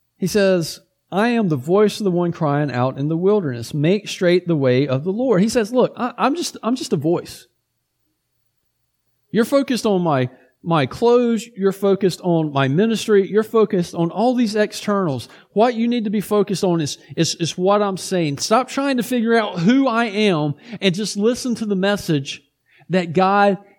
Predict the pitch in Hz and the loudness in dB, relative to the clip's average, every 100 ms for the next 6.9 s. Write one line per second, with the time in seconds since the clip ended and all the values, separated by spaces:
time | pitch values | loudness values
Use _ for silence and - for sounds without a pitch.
0 | - 190 180 170 165 151 180 196 - 170 | -6 0 0 0 0 2 2 0 0 2
1 | 165 160 147 - _ _ _ _ _ - | 4 4 2 -4 _ _ _ _ _ -4
2 | 165 165 233 - - _ _ _ _ _ | -2 -2 -4 -6 -16 _ _ _ _ _
3 | _ _ _ _ _ _ _ _ _ _ | _ _ _ _ _ _ _ _ _ _
4 | - 190 190 156 233 220 196 175 180 185 | -2 2 2 4 2 2 0 2 2 0
5 | - 190 170 156 160 160 147 147 180 - | -2 0 0 -2 0 0 2 2 2 -2
6 | 135 139 127 123 - - 277 190 107 | -2 -2 -4 -6 -8 -10 -6 -6 -8